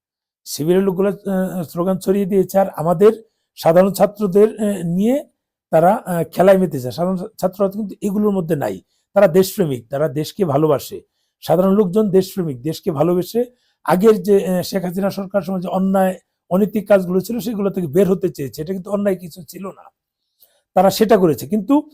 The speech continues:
যাদের উদ্দেশ্য ছিল হাজার হাজার কোটি টাকা ইনভেস্ট করেছে, কয়েক হাজার কোটি টাকা ইনভেস্ট, মানে, আহ, পঞ্চাশ ষাট হাজার কোটি টাকা ইনভেস্ট করেছে মিনিমাম। যেমন, আহ, আপনি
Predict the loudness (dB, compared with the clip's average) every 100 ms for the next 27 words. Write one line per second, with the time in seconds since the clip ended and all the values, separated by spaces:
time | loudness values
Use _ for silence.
0 | _ _ _ 0 2 2 0 -4 0 0
1 | 2 0 0 0 0 2 2 -2 -4 -8
2 | -8 -6 -6 -4 -2 2 2 2 -2 -2
3 | -6 -12 -14 _ _ _ _ _ 6 6
4 | 4 2 2 2 -4 -2 -2 0 -2 0
5 | 0 0 -2 -4 -4 -6 -4 -4 -4 -4
6 | -4 -4 -4 -4 -2 -2 -6 -8 -6 -4
7 | -6 -8 -8 -8 -8 -8 -6 -4 -4 -6
8 | _ _ _ _ _ -20 -20 _ _ _
9 | _ _ 0 2 4 0 -6 -10 0 2
10 | 4 2 0 -2 0 0 -2